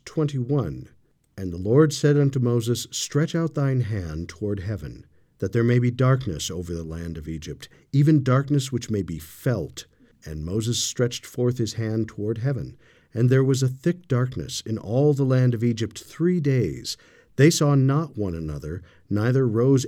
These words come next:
any from his place for three days, but all the children of Israel had light in their dwellings."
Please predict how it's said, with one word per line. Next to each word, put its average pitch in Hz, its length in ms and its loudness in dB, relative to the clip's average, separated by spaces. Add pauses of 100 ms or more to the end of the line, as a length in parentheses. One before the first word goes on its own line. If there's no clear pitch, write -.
any 151 300 2
from 104 180 -4
his 101 160 -4
place 113 380 -2
for 117 160 -2
three 175 420 -2
days, 143 460 0
but - 240 -8
all 147 240 -2
the 190 100 -2
children 160 400 -4
of 123 100 -4
Israel 90 520 -4 (200)
had 104 220 -4
light 101 420 -4
in 98 260 -4
their 147 220 0
dwellings." 64 680 -10